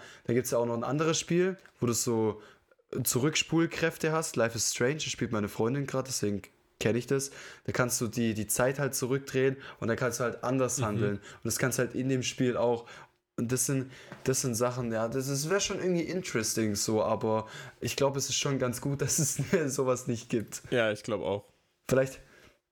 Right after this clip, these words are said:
Speaker 1: also vielleicht hätte man dann eine perfekte Welt, ich weiß es nicht, keine Ahnung, aber perfekt ist halt auch wieder was Subjektives,
Speaker 2: Ich wollte
Speaker 1: deswegen.
Speaker 2: grad sagen, das kann gar keine perfekte Welt sein, weil, glaub ich, für den einen das Gute, das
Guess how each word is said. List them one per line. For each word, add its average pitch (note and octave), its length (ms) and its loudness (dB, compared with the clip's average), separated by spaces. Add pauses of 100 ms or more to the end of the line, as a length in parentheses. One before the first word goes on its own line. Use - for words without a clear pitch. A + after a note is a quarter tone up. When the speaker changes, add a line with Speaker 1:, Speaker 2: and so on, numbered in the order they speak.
Speaker 1:
also B2 180 2
vielleicht C#3 320 2
hätte D3 140 2
man C3+ 160 2
dann B2+ 120 0
eine A#2+ 80 0
perfekte B2 520 0
Welt, B2+ 180 4
ich A2+ 160 -8
weiß B2 240 2
es A#2+ 80 -6
nicht, A#2+ 240 -4
keine G#2+ 220 -2
Ahnung, A#2 260 -2
aber G#2 320 -2 (480)
perfekt B2 320 -2
ist - 120 -4
halt A2+ 100 0
auch A2 160 -2
wieder G#2+ 140 0
was G2+ 120 0
Subjektives, G#2 580 -2
Speaker 2:
Ich A2+ 120 0
wollte C#3+ 140 2
Speaker 1:
deswegen. G#2 100 -2
Speaker 2:
grad C3+ 140 0
sagen, D#3+ 280 -2
das A#2+ 140 -4
kann C#3+ 220 -2
gar A2+ 120 0
keine A#2 220 -2
perfekte A2 480 -4
Welt G#2+ 220 0
sein, A2+ 340 -2
weil, G#2+ 180 2
glaub A2 240 0
ich, A2 100 -6 (120)
für A#2+ 120 -4
den A2+ 180 -2
einen B2 420 0
das A#2 240 -2
Gute, C3 460 2
das B2 180 -2